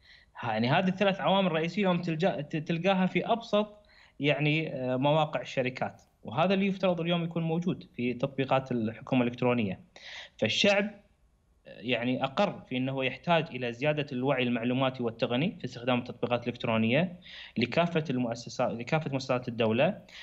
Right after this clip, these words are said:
ويحتاج أيضًا زيادة مستوى الثقة في هذه الخدمات، يعني، لدى الأفراد. و-، آه، و-، ون-، ونجراء المعام-، ويرى أن إجراء المعاملات بشكل تقليدي على حسب النتائج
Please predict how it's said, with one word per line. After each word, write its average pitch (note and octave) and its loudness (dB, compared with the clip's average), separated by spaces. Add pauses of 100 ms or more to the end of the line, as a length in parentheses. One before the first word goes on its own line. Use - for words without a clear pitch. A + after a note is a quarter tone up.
(220)
ويحتاج B2+ 2
أيضًا F3+ 2
زيادة D3+ 0
مستوى F#3 2
الثقة D3+ -2
في C#3 -6
هذه C3+ 0
الخدمات، A#2+ 0
يعني، G#2+ -4
لدى B2 2
الأفراد. A#2 0 (680)
و-، C3 2
آه، C3 4
و-، C3 4 (120)
ون-، C3+ 2
ونجراء C#3 2
المعام-، C#3+ -2
ويرى D#3+ 2
أن C3+ 2
إجراء D3+ 0
المعاملات D3 0
بشكل F3+ -2
تقليدي G3 0
على B2 -2
حسب F3 2
النتائج C3+ 2